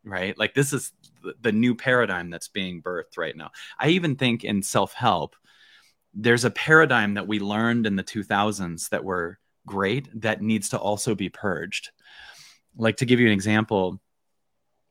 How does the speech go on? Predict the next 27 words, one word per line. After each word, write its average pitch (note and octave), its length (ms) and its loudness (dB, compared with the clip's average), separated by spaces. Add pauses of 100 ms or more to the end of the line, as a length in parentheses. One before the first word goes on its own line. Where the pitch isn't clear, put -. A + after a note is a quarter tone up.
(180)
here's C3+ 240 2
a A2+ 40 -4
few B2 220 2
examples. F#2 500 -6
One C#3 240 2
is C#3 100 2
the B2 140 4
idea G#2 380 4
of G2+ 140 -4
higher G2+ 440 0
and G2 200 -6
lower F#2+ 260 -4
vibration. E2+ 680 -8 (280)
<clears throat> - 300 -20
I've, A#2 800 2
of B2+ 160 -4
course, C#3+ 300 2
we A#2 100 2
always A2+ 180 0
wanna A2+ 160 -4
go G#2 180 -2
into G2+ 120 -4
higher, A#2 520 -4 (360)
but B2 240 0
we're C#3 220 4
triggered D#3+ 460 2
by, B2 260 6